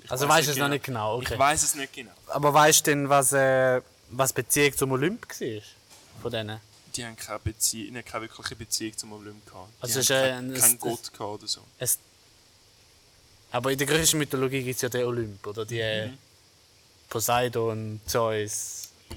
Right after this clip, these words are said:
Speaker 1: So
Speaker 2: et cetera,
Speaker 1: Halbgott,
Speaker 2: et cetera.
Speaker 1: ja. Nein, Gott eigentlich, ja.
Speaker 2: Das ist die Götter im Olymp.
Speaker 1: Ja, eben, ja.
Speaker 2: Und
Speaker 1: Und,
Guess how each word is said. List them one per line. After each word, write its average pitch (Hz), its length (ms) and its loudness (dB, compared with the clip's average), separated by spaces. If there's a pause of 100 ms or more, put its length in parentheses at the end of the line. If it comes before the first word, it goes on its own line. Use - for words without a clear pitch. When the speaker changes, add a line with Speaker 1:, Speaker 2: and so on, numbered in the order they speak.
Speaker 1:
So - 140 -4
Speaker 2:
et 113 60 -8
cetera, 117 80 -2 (180)
Speaker 1:
Halbgott, 104 100 -6 (120)
Speaker 2:
et 107 80 -16
cetera. 98 180 -8
Speaker 1:
ja. 120 140 -14 (180)
Nein, 120 140 -18
Gott 127 320 -8
eigentlich, 107 300 -18 (100)
ja. 110 80 -14
Speaker 2:
Das 110 100 -10
ist - 140 -18
die 104 400 -4
Götter 110 380 -6
im 110 120 -14
Olymp. 110 300 -12
Speaker 1:
Ja, 117 80 -18
eben, 113 200 -16
ja. - 960 -10
Speaker 2:
Und 120 200 0
Speaker 1:
Und, 120 180 -8